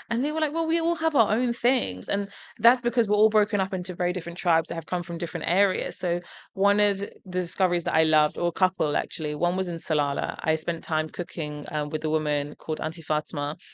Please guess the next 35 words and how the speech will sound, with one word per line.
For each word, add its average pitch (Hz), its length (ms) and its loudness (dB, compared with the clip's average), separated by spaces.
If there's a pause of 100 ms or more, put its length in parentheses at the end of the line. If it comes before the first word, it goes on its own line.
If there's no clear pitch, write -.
(280)
who 170 240 4
was 165 140 0
actually 175 260 4
born 170 300 2
in 165 100 0
a 156 40 0
cave 151 680 0
in 156 340 -4
Salalah 139 680 0
in 147 320 -6
the 143 60 -8
mountains. 143 680 -4 (420)
And 160 460 2
she - 240 -2
was 196 120 -2
teaching 156 400 -6
me 151 360 -4
their 156 540 4 (180)
Eid 151 320 -6
dish, - 280 -6
essentially, - 440 -6
which 139 160 -8
is - 60 -12
called 156 200 -4
majin. 147 800 -2 (380)
And 165 380 2
basically, 175 720 0
majin 180 420 0
is 220 140 -2
made 180 260 0
with, 165 300 -2
um, 156 400 0
majin 196 300 0
is 294 140 -4
actually 190 640 0